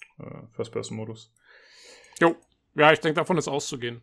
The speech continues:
Speaker 2: Also das
Speaker 1: Ja.
Speaker 2: haben sie, glaub ich, auch in den Trailern schon ziemlich wieder etabliert, dass das wieder eine Stärke sein wird von dem Spiel.
Speaker 1: Ja, das ist ja eben auch dann so ein Alleinstellungsmerkmal, was eben Need for Speed fehlt, ne? Dass man halt sowas hat, das sollte man
Speaker 2: Genau,
Speaker 1: auch
Speaker 2: wir
Speaker 1: nicht
Speaker 2: brauchen
Speaker 1: wegschmeißen.
Speaker 2: Parkour, Parkour fahren in Need for Speed.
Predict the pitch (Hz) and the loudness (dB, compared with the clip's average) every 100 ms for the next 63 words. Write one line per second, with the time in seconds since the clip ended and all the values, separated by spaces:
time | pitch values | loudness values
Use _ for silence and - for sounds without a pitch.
0 | _ 139 120 127 123 123 123 - 127 123 | _ -8 -4 -4 -4 -6 -2 0 0 -2
1 | 123 120 151 139 127 120 127 127 123 120 | -2 -2 -2 0 -2 0 -2 0 -2 -4
2 | - 135 117 127 120 - - - _ _ | -6 -6 -6 -6 -6 -8 -12 -16 _ _
3 | _ _ - 127 127 123 120 127 120 120 | _ _ -2 0 0 -2 -2 0 -2 -4
4 | 131 - 123 120 120 117 - 123 123 127 | -6 -6 -6 -6 -8 -8 -6 -6 -8 -10
5 | 123 127 - 127 123 - 131 - _ _ | -10 -10 -10 -10 -10 -10 -12 -12 _ _
6 | _ _ _ _ _ _ 117 113 110 110 | _ _ _ _ _ _ -2 0 0 -4
7 | 143 120 110 110 110 113 113 113 113 113 | -2 0 0 -2 -4 -6 -4 -4 -4 -2
8 | 123 117 120 117 120 117 117 113 113 - | -4 -4 -4 -4 -2 -2 -2 -4 -4 -4
9 | 113 113 110 - 120 - - 113 - 110 | -4 -4 -4 -8 -12 -12 -12 -8 -4 -4
10 | 110 113 110 107 113 110 101 110 113 120 | -4 -6 -6 -8 -8 -10 -8 -8 -6 -8
11 | 113 - - - - 113 107 110 147 156 | -8 -8 -8 -10 -8 -8 -4 4 8 10
12 | 151 165 165 165 113 - 160 - 185 190 | 8 8 6 6 4 8 8 8 4 6
13 | 170 - - - 180 - 131 123 123 131 | 6 8 6 8 2 6 4 4 0 -2
14 | 127 131 139 135 - | -4 -4 -6 -4 0